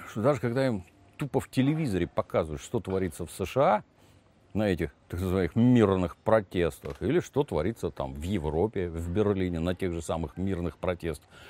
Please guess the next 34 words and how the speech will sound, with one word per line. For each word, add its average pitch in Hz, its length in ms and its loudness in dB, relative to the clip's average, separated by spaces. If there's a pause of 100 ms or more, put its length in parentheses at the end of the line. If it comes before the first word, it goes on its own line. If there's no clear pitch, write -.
(160)
Не-не-не, 110 360 0
там 110 220 -2
все 110 160 -4
нормально, 78 460 0
там 92 220 -2
за 87 120 -2
демократию. 85 600 0
А 76 60 4
вот 107 280 0
если 127 200 -6
тебе 156 140 0
в 113 100 -4
Минске 180 360 -2
дубиной 95 440 -2
по - 140 -6
башке 87 400 -2
пропишут 85 560 -6
за 98 100 -2
нарушение 101 640 0
закона, 92 380 -4
«О, 82 40 -8 (640)
кровавый 113 560 6
тиран, 123 400 2
своих 95 380 -2
цепных 92 420 -6
псов - 400 -2
не 90 140 0
забудем, 92 520 0
не 87 100 0
простим». 95 440 -2
Давайте 147 320 4
в - 60 -12
сети 110 260 -2
опубликуем 87 840 0